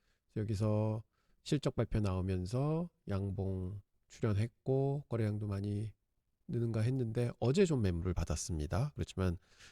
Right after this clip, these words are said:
이게 또 망치형이 나오는 바람에 저는 굉장히 고무적으로 보고 있습니다. 그래서 저희가 옛날에 매매할 때도 이 저점 매수에서 고점 매도하고 나왔고 또 저점 매수에서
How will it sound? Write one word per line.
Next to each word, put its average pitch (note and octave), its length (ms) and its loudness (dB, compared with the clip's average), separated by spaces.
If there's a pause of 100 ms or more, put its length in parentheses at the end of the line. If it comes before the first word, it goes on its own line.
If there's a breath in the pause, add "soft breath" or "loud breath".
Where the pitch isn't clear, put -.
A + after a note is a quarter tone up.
(160 soft breath)
이게 G2 200 2
또 E2 320 0 (120)
망치형이 G2+ 520 4
나오는 E2+ 380 2
바람에 E2+ 420 2 (320 loud breath)
저는 B2+ 520 4
굉장히 A2+ 500 0 (600)
고무적으로 A#2 640 4
보고 F#2+ 220 4
있습니다. F2 640 -2 (180)
그래서 - 120 -20
저희가 B2 300 4
옛날에 C3 260 4
매매할 B2 340 4
때도 B2 440 2 (260)
이 A2+ 120 2
저점 A#2 400 4
매수에서 A2 800 4
고점 G2 280 0
매도하고 F#2 340 2
나왔고 F#2+ 760 2
또 B2 100 2
저점 F#2 380 0
매수에서 F2 640 0